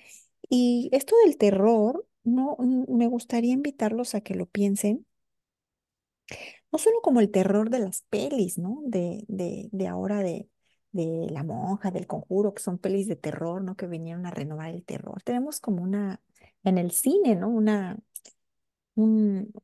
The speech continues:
distintas escuelas, ¿no? Quizá podríamos aventurarnos a decir, yo no sé nada de cine, soy s-, una aficionada nada más. Eh,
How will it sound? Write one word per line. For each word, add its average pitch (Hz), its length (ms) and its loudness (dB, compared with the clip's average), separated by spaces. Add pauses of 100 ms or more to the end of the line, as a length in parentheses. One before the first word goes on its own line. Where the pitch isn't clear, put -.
(380)
distintas 220 680 4
escuelas, 196 640 0
¿no? 214 160 -4
Quizá 190 240 -6
podríamos 190 540 -4
aventurarnos 170 640 -2
a 196 40 -2
decir, 190 180 -2
yo 196 120 2
no 196 80 0
sé 185 120 -4
nada 156 240 -6
de 151 120 -6
cine, - 320 -4
soy 208 180 -6
s-, - 220 -16
una 175 120 -2
aficionada 170 640 -4
nada - 240 -6
más. - 340 -8 (800)
Eh, 170 520 -2